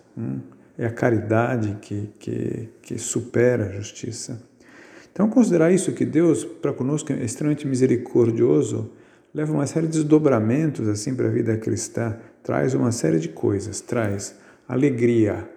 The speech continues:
alegria de uma pessoa que fala: "Puxa, Deus não tá bravo comigo, não tá", não, Ele é misericordioso, traz serenidade, né? Quando nossos erros, as no-, a nós próprios nos inquietam, nos deixam meio assim, pensar,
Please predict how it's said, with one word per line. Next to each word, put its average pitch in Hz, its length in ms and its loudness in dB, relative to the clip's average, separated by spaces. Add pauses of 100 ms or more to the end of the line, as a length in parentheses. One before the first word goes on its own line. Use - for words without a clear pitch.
(360)
alegria 123 240 -2
de 135 60 -2
uma 139 100 -4
pessoa 131 220 0
que 131 80 -8
fala: 123 160 -2
"Puxa, 113 380 -6
Deus 120 420 -2
não 101 160 -6
tá 127 360 -4 (720)
bravo 113 380 2
comigo, 120 560 -2
não 104 160 -4
tá", - 180 -6
não, 151 340 -6
Ele 156 120 -6
é - 20 -6
misericordioso, 120 1200 -2 (400)
traz 123 280 2
serenidade, 117 960 2
né? 123 280 -4
Quando 117 160 -4
nossos 117 440 -2
erros, 127 360 2 (360)
as 113 160 -4
no-, 139 60 0
a 147 140 0
nós 139 220 2
próprios 147 520 0
nos 110 200 -2
inquietam, 127 880 -2
nos 107 160 -6
deixam 123 380 -2
meio 123 180 0
assim, 113 400 -2 (320)
pensar, 123 320 -6